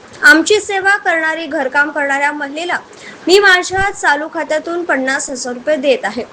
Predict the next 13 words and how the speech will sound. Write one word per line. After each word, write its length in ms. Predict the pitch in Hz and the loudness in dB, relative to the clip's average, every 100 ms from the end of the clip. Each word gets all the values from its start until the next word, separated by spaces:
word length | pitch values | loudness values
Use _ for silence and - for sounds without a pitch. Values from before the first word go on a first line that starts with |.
| - - - - | -18 -20 -18 4
कारण 320 | 311 320 381 | 6 6 4
तिने 200 | 392 381 | 2 0
आमची 340 | 381 349 339 381 | 0 0 -4 -6
खूप 160 | 392 - | -6 -8
सेवा 320 | - 285 277 | -4 0 0
केली 300 | 294 302 302 | -2 -4 -2
आहे. 260 | 294 277 403 - - - - | -4 -6 -12 -14 -20 -8 2
आम्ही 240 | 294 415 | 4 6
जे 260 | 403 359 359 | 2 0 0
काही 280 | 370 370 392 | 0 0 0
करतो 380 | 339 302 320 | 0 0 0
आहे, 260 | 330 330 339 339 | 2 2 0 -4
त्यात 160 | 311 | -2